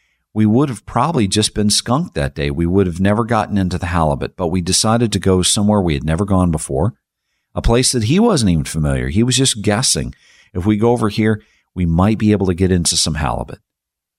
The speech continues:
And lo and behold, even though it was getting long in the tooth that day and we were all tired and we were kind of sunburned and we had been on the water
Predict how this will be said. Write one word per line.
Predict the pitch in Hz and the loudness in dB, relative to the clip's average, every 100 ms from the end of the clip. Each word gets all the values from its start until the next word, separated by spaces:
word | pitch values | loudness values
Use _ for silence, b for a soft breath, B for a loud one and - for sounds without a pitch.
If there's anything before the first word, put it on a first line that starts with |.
| _ | _
And | 87 98 | -2 2
lo | 131 | 2
and | 196 | 2
behold, | 170 127 120 101 | 0 2 2 2
even | 107 110 | 4 4
though | 101 95 95 b b b _ | 4 2 0 b b b _
it | 92 | -4
was | 87 85 80 - _ | 0 0 0 -4 _
getting | 98 95 | -2 0
long | 92 90 95 110 120 | 2 2 2 2 2
in | |
the | 113 | 2
tooth | - 120 120 - | 0 0 0 0
that | 107 - | -2 0
day | 104 107 104 | 2 4 2
and | 87 | 2
we | 80 | 0
were | 80 | 2
all | 92 110 | 2 2
tired | 104 - 101 110 110 107 | -2 -2 0 2 2 0
and | 78 76 | -2 -4
we | 69 | -4
were | 69 | -4
kind | - 120 | -4 -2
of | 113 | 0
sunburned | - 117 120 117 110 117 117 | 0 0 0 2 2 0 0
and | 76 65 b b b | -4 -6 b b b
we | 95 | 0
had | 85 78 | 0 2
been | 95 | 2
on | 98 92 | 2 2
the | |
water | 78 98 107 117 107 | 2 2 4 2 -2